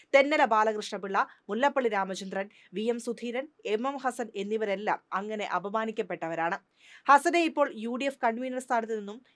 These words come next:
ഇതേപോലെ ഇറക്കിവിട്ടു. അവരാരും പരസ്യ പ്രതികരണത്തിന് തയ്യാറാകാതെ രോഷവും അമർഷവും ഉള്ളിലൊതുക്കി. എന്നാൽ താൻ അതിന് തയ്യാറല്ല എന്ന് സുധാകരൻ തുറന്നടിച്ചിരിക്കുന്നു.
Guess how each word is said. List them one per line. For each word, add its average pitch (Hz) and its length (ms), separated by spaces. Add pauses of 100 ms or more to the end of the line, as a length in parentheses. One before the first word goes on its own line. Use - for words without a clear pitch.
(140)
ഇതേപോലെ 214 480 (180)
ഇറക്കിവിട്ടു. 190 480 (440)
അവരാരും 226 460 (100)
പരസ്യ 240 380
പ്രതികരണത്തിന് 226 640
തയ്യാറാകാതെ 202 600 (200)
രോഷവും 214 460 (160)
അമർഷവും 214 440 (140)
ഉള്ളിലൊതുക്കി. 180 560 (480)
എന്നാൽ 285 280 (220)
താൻ 277 180 (200)
അതിന് 254 240
തയ്യാറല്ല 247 480 (240)
എന്ന് 226 200
സുധാകരൻ 220 520 (180)
തുറന്നടിച്ചിരിക്കുന്നു. 202 800